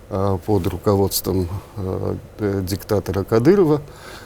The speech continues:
Вот. Но, э, я думаю, что со временем в разных регионах России, ну, сибиряки всегда себя считают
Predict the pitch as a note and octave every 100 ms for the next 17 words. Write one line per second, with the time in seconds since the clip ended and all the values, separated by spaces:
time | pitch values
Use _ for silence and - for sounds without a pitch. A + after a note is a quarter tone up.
0 | - - A2+ B2 A#2 A#2+ C3+ C3+ C3 B2+
1 | G2 A#2 A#2 A2+ B2 C3+ D3+ E3+ F#3 E3+
2 | E3+ - D3 C3 D#3 F3+ D3 B2+ B2 G2+
3 | G#2+ C#3 A#2 A2 F#2+ A2 G2+ A2 G#2+ G2
4 | - A2+ A#2 - G#3 G#3+ F#3 - - -
5 | - - F3 D#3 - C3+ D3 E3 F#3+ -
6 | A2 C#3 C3 - F#2+ F#2 - G2 F#2+